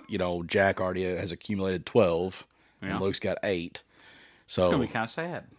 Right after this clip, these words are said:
Speaker 2: it'll be very sad. But
Speaker 1: Uh, that, that, I think that's a, that's a neat tradition. Did you guys start that, or did your folks?
Speaker 2: No, my grandmother did.
Speaker 1: That's
Speaker 2: Yeah,
Speaker 1: cool.
Speaker 2: she, well, I mean, like, she didn't, like, pick out a specific one every year, but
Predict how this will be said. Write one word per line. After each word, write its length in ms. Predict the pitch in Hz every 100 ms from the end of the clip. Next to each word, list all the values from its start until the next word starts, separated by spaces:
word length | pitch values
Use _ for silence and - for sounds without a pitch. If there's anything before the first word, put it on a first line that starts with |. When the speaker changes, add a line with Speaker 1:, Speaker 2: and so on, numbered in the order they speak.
| _ _ -
Speaker 2:
it'll 220 | 98 95
be 100 | 95
very 240 | 107 147
sad. 380 | 170 95 90 87 78 - _ _ - _ -
But 120 | 101
Speaker 1:
Uh, 260 | 95 92 -
that, 220 | 120 202 196
that, 160 | 226
I 80 | 208
think 180 | 254 190
that's 180 | 135 -
a, 60 |
that's 240 | 104 190 156
a 60 |
neat 180 | 127 113
tradition. 340 | - 107 107
Did 80 | 110
you 120 | 131
guys 200 | 170 160
start 240 | 156 160 156
that, 180 | 156 151
or 80 | 117
did 180 | 104
your 100 | 98 95
folks? 200 | 117 123
Speaker 2:
No, 100 | 107
my 140 | 104
grandmother 380 | 95 95 87 87
did. 340 | 87 90 90
Speaker 1:
That's 260 | 123 123 95
Speaker 2:
Yeah, 100 | 92
Speaker 1:
cool. 60 |
Speaker 2:
she, 300 | 92 - 107 -
well, 180 | 170 160
I 60 | 151
mean, 140 | 151
like, 100 | - -
she 180 | - 175
didn't, 200 | 113 87
like, 160 | 90 - _
pick 220 | - 120
out 100 | 104
a 60 | 90
specific 480 | - 92 117 101 104
one 120 | 101
every 220 | 87 90
year, 240 | 110 127
but 160 | 95 95